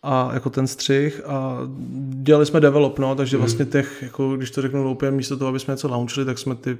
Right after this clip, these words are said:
Speaker 1: jako nějaký finance drobný soustředili na vývoj nějakých nových produktů a na to, aby jsme měli,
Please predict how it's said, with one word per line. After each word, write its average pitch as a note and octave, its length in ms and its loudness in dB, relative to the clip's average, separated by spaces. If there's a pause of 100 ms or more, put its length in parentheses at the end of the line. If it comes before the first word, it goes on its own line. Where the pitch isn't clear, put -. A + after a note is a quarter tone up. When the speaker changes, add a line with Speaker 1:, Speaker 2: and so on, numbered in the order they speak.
Speaker 1:
jako B2 260 -8
nějaký B2+ 260 -8
finance B2 500 -6
drobný B2 500 -4 (380)
soustředili A#2+ 840 -2
na A#2+ 160 0
vývoj A#2 420 0
nějakých A#2 320 -2
nových A#2+ 180 -2
produktů A#2+ 420 -4
a B2 60 -2
na A#2+ 100 -2
to, A#2+ 120 -6
aby A#2+ 120 -4
jsme A#2+ 140 -6
měli, A#2 340 -2